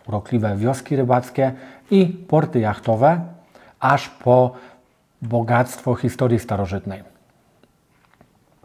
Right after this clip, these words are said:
Prawda jest taka, że zobaczenie tych wszystkich atrakcji wymagałoby znacznie więcej niż tylko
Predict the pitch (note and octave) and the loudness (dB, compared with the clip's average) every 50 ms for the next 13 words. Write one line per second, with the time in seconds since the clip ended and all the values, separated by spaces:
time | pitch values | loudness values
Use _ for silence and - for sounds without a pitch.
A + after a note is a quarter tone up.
0 | - - - - - C#3+ E3+ F3+ F#3 E3+ C#3 - - - E3 E3 - B2+ G#2 G2+ | -20 -20 -10 -2 2 2 4 6 6 4 4 2 2 2 2 4 4 0 0 0
1 | G2+ G2+ G#2 A2 G2+ A2 G#2+ - C3+ C3+ C3 B2 B2 B2+ - - - - - C3 | -2 -2 -2 -2 -2 -2 -2 -2 -2 -2 -2 -2 -4 -6 -8 -8 -10 -6 -6 -6
2 | B2+ - - C#3+ A#2+ - - - - - A#2 - - - - C#3+ B2+ B2+ B2+ A#2+ | -6 -6 -8 -8 -8 -6 -8 -4 0 0 -2 -2 -2 -4 -4 -2 0 2 2 2
3 | A#2+ A#2 C3+ C#3+ C#3+ C#3+ C3 C3 C#3+ C#3+ C#3 B2 C#3+ D3+ D3+ - - D3+ D3 C#3 | 2 4 4 4 4 4 2 2 0 0 0 0 0 -2 -2 -2 -2 -4 -2 0
4 | D#3+ E3+ F3 E3+ D#3+ C#3 A#2 A#2+ - - A#2+ G#2+ - B2 A#2 A#2 | 0 -2 0 0 0 0 0 0 -2 -4 -6 -2 2 4 2 2